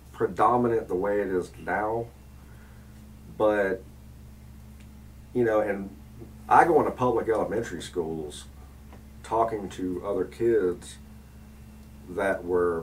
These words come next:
Baptist Church of Christ, they would ask me, "Are you saved?" And I didn't know what the hell they were talking about. I'm like, "I've been baptized." And the minute they found out I wasn't, they, "Oh, you're gonna burn in hell."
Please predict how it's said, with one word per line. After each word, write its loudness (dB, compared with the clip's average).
Baptist 0
Church -2
of -16
Christ, 0
they 4
would 2
ask 0
me, -4
"Are 2
you -4
saved?" 0
And -4
I -2
didn't -2
know -2
what -4
the -10
hell -6
they -4
were -6
talking 0
about. -2
I'm -4
like, -2
"I've -2
been -4
baptized." -4
And -8
the -8
minute -2
they 2
found -2
out 0
I -4
wasn't, 2
they, 0
"Oh, 4
you're 6
gonna 4
burn 2
in 0
hell." 0